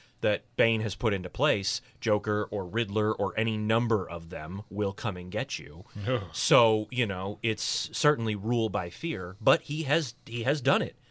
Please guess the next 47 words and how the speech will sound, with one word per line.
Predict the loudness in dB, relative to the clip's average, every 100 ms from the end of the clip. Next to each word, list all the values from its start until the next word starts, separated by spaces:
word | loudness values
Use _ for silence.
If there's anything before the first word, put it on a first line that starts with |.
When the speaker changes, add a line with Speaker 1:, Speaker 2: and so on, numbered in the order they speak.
| -20 _
Speaker 1:
He | -4 0
has | 2 2
cleaned | -2 -2 2 4
up | 4 2
crime | 0 0 0 -2 -8 -14 -8
in | -6 -2
Gotham, | -2 -2 -4 -6 -8 _ _ _ _
and | -10 -6
he | -2
has | 0 0 2
made | 2 2
it, | 0 -4 _ _ _ _ _ -6
in | -2
a | -2
pseudo | -2 0 2 2
sense, | 2 0 0 -2 -8
safe. | -4 0 0 -2 -20 _ -20 -20 -14
So | -4
he's | -2 -2
done | 2 2 2
what | -2 0
Batman | -2 -2 -4 -2
never | -4 -6
could. | -6 -2 -2 -2
He | -6
didn't | -6
give | -4 -4
a |
shit | -4 -6
about | -6 -10
anything | -10 -12 -12
else. | -10 -10 -12 -14 -20 -14
So | -6 0
what | 2
he | 0 0
asks | 0 0 -4 -6
for | -6 -6 -4
is | -6
he | -6 -4
asks | -4 -4 -8 -6 -8 -8 -20
for | -14 -2
governmental | 0 0 -2 -4 -6 -10
help. | -10 -12 -14 -20 _ _ -20 _ _
He | -6
wants, | -4 0 0 2 -2 -4
essentially, | -2 -2 -2 -6 -8 -4
Gotham | 0 0 0 -2 -2